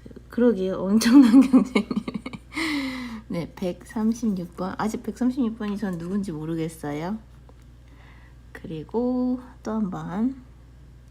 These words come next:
뽑을게요. 누를게요. 네,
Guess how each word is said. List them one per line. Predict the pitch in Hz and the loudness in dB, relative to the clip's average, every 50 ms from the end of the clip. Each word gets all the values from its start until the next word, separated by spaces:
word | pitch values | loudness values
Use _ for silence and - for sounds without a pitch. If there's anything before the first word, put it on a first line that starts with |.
| - - - - - - - - - - - - - - - - - - - | -20 -20 -20 -20 -20 -20 -20 -20 -20 -20 -20 -20 -20 -20 -20 -20 -20 -18 -12
뽑을게요. | - 214 220 - 220 - - 170 156 156 175 208 - - - - - | -10 -10 -10 -10 -10 -10 -10 -10 -8 -8 -10 -12 -12 -16 -20 -12 -8
누를게요. | 175 185 190 190 185 - - 151 156 185 254 254 - - - - - - - - - - - | -6 -4 -4 -6 -6 -8 -8 -8 -6 -6 -8 -10 -14 -18 -20 -20 -20 -20 -20 -20 -20 -14 -12
네, | 190 175 220 | -10 -8 -8